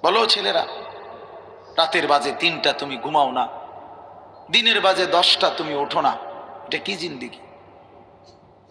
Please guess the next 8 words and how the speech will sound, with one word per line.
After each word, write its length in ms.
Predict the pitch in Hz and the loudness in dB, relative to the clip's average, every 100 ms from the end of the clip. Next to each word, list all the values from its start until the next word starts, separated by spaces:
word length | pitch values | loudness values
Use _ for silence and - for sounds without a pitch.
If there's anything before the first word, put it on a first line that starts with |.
| _ - - _ _ _ _ _ _ - | _ -20 -20 _ _ _ _ _ _ 2
রাত 200 | 220 240 - | 4 4 2
তিনটা 320 | 294 302 349 | 0 4 4
বাইজা 300 | 330 311 285 | 4 4 4
গেছে, 220 | 254 254 | 2 0
তুমি 240 | - 320 339 | 0 0 0
ঘুমাচ্ছ 400 | 240 277 - 247 | 2 2 4 4
না 140 | 226 | 4
কেন? 180 | 220 | 4